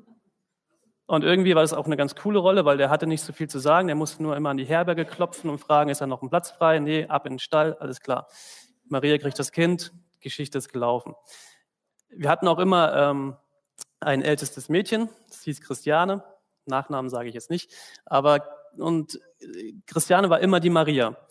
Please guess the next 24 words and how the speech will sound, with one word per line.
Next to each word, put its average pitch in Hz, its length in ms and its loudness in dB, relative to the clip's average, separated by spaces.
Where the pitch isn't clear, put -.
Und 143 180 -6
jedes 170 220 0
Jahr 156 180 4
wurden 151 160 2
wir 151 100 0
natürlich 151 360 -4
ein 143 80 -6
Stück - 240 -10
älter 185 480 0
und, 143 260 -4
äh, 139 200 0
es 131 120 -4
wurde 156 160 0
immer 170 240 0
peinlicher, 156 600 -2
ja, 139 200 -2
Marc 139 240 -2
und 135 140 -8
Christiane 147 340 0
sind 156 220 -4
wieder 147 160 -6
Maria 127 300 -4
und 117 100 -8
Josef 151 380 -2